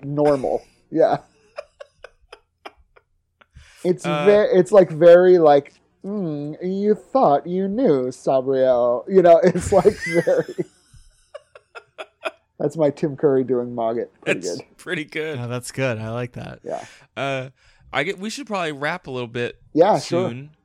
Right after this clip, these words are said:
Speaker 2: Um, but was, were there anything that kinda came up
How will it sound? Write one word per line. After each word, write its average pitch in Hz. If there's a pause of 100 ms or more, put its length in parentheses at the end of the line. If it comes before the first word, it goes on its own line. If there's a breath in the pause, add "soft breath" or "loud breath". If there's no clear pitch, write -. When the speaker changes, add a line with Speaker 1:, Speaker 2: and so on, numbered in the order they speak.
(220)
Speaker 2:
Um, 113
but 143
was, 143 (840)
were 156
there 147
anything 170
that 147
kinda 135
came 139
up 131